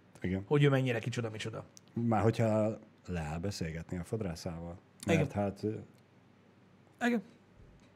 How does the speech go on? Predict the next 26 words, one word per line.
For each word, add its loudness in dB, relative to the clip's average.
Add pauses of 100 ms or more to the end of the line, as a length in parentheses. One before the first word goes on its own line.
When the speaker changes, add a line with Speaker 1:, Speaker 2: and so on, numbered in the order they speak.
(280)
Speaker 1:
biztos 2
van 0
az, 2
aki -2
hozzám, 0 (320)
aki -2
azt -2
mondja -4
egyből, -2
hogy -4 (720)
csináld 0
meg -2
így, -2
és -10 (200)
maradjál -4
csendbe -6
közben. -6 (1800)
Speaker 2:
Igen, 6
nem 2
Speaker 1:
Hú, 8
Speaker 2:
tudom. 10
Speaker 1:
Jani, 4
de 2
csúnyán 0
rám -2
néztél. -6